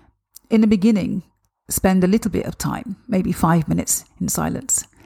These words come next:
and then you can build up to ten minutes, fifteen minutes, and so on. You know, in the end, you can possibly go up to a whole day where you don't speak to anybody whatsoever.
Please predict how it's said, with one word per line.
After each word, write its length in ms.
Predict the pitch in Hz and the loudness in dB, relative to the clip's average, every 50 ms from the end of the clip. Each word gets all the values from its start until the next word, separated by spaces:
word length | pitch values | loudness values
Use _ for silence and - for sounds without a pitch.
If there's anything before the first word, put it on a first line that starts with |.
| _ _ _ | _ _ _
and 120 | - 170 170 | 0 0 2
then 120 | 165 160 | 2 2
you 80 | 165 165 | 0 2
can 160 | - 180 165 | 2 0 2
build 220 | 151 165 160 156 | 4 2 2 2
up 120 | 165 - - | 0 0 2
to 100 | - 175 | 0 0
ten 260 | 147 - 170 160 160 | 2 2 0 2 2
minutes, 260 | 160 160 160 160 - - | 0 -2 -2 -4 -2 -2
fifteen 320 | - 170 - - 165 160 | -2 -2 0 0 0 0
minutes, 240 | 156 156 - 165 - | 0 0 -2 -2 -2
and 120 | 165 151 | -2 0
so 120 | - 165 165 | 0 -2 -2
on. 100 | 165 156 - - - - - - - | -2 -6 -10 -14 -20 -20 -20 -10 -2
You 120 | - 190 | 0 2
know, 80 | 180 - | 2 4
in 160 | - 196 175 | 4 2 2
the 120 | 180 180 | 4 2
end, 140 | 170 160 160 | 2 2 2
you 80 | 165 160 | 2 2
can 160 | - 170 160 | 2 0 2
possibly 360 | - 175 175 - 165 165 165 | 2 2 2 2 0 -2 0
go 180 | 156 165 156 156 | 2 2 2 2
up 120 | - - | 0 2
to 100 | - 170 | 2 2
a 60 | 160 | 2
whole 280 | 156 151 175 165 165 165 | 2 2 2 2 2 2
day 440 | 143 165 160 160 - - 170 - _ _ | 0 2 0 0 0 -4 -8 -12 _ _
where 120 | - 202 170 | 0 0 2
you 140 | 170 170 165 | 2 2 2
don't 220 | 185 185 190 180 | 2 2 2 0
speak 380 | - - - - 202 208 202 - | -4 -6 -4 -2 -2 -2 -2 -2
to 120 | - - | -6 -4
anybody 380 | - 139 - - 156 151 147 156 | -4 -4 -6 -8 -8 -8 -6 -6
whatsoever. 520 | 156 - - - 165 165 160 151 - | -6 -6 -4 -2 0 0 0 0 -4